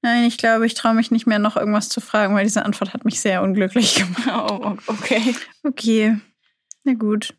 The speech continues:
Speaker 1: Dann
Speaker 2: Ähm.
Speaker 1: kommen wir jetzt zum psychologischen Hintergrundteil. Psychologischer Hintergrundteil. Woo.
Speaker 2: <laughs> Genau.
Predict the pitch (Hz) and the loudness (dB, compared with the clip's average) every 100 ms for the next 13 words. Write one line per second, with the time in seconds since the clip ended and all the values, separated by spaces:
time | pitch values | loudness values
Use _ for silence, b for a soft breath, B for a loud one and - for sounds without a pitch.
0 | _ 233 233 240 226 277 247 233 226 - | _ 0 4 4 4 4 6 4 2 -4
1 | - 208 208 220 226 180 175 185 - 190 | -2 0 0 0 0 0 0 -2 -2 0
2 | 190 196 - _ _ _ _ _ _ 370 | 0 0 -6 _ _ _ _ _ _ -4
3 | - 185 185 180 180 - 185 190 - _ | -2 -2 -2 -2 -2 -2 -2 -2 -6 _
4 | _ _ _ _ - 294 349 381 339 370 | _ _ _ _ -4 0 2 2 2 0
5 | 349 370 330 - 330 320 339 330 330 330 | 2 0 0 0 -2 -2 -8 -8 -8 -10
6 | _ _ 392 392 381 359 349 339 240 - | _ _ 0 2 0 -2 -4 -8 -8 -4
7 | 262 - 285 247 - _ _ _ - 330 | -4 -2 -2 -2 -8 _ _ _ -6 -4
8 | B B B B B - - 262 226 190 | B B B B B -20 -2 0 2 0